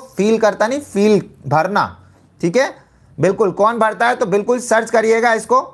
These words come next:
और कमेंट सेक्शन में मुझे जरूर बताएंगे इसका आंसर। चलिए, यहां पर बताएंगे, यहां पर क्या होगा इसका आंसर। नया क्वेश्चन नंबर फिफ्टीन आपसे पूछा है, name the phylum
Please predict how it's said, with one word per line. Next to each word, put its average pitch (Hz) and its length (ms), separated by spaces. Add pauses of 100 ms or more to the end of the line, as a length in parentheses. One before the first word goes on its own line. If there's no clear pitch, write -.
(440)
और 202 200
कमेंट 226 280
सेक्शन 233 320
में 233 100
मुझे 226 240
जरूर 214 260
बताएंगे 214 440
इसका 220 220
आंसर। 170 400 (1700)
चलिए, 202 280
यहां 185 300
पर 240 140
बताएंगे, 233 440
यहां 226 200
पर 240 240 (440)
क्या 220 120
होगा 226 320
इसका 220 260
आंसर। 214 400
नया 208 280
क्वेश्चन 220 360
नंबर 226 240
फिफ्टीन 233 400
आपसे 220 240
पूछा 226 340
है, 247 80
name 220 300
the 240 120
phylum 220 400